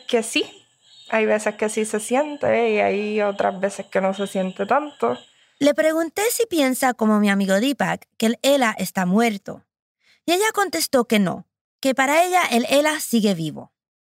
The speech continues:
Speaker 1: Que ha sido muy maltratado, pero que al final del día nos sigue proveyendo mecanismos para, para poder desarrollarnos.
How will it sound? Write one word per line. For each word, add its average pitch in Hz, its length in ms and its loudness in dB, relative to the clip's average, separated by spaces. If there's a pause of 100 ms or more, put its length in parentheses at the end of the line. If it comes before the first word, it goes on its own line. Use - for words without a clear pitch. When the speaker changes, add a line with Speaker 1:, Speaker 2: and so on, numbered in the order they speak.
Speaker 1:
Que 202 120 -2
ha 190 180 2
sido 226 580 2
muy 220 220 0
maltratado, 233 1000 0 (560)
pero 196 1000 0 (1200)
que 214 300 2
al 208 160 0
final 202 300 0
del 214 200 0
día 247 160 0
nos 262 160 -2
sigue 226 340 0
proveyendo 247 580 0
mecanismos 233 800 -2
para, 196 520 0
para 196 220 -2
poder 190 300 0
desarrollarnos. 214 1040 -2